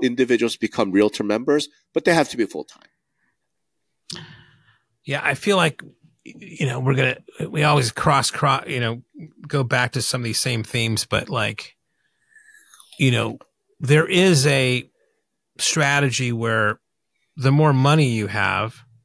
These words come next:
Speaker 2: the
Speaker 1: Mm-hmm.
Speaker 2: better you can effectively change or keep your influence in Washington.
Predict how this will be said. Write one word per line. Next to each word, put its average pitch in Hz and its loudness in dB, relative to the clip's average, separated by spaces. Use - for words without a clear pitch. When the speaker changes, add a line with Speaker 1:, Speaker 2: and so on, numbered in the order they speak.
Speaker 2:
the 123 4
Speaker 1:
Mm-hmm. 120 2
Speaker 2:
better 135 4
you 120 -2
can 117 -4
effectively 113 -4
change 117 0
or 117 -2
keep - -2
your 123 0
influence 127 2
in 127 2
Washington. 110 -2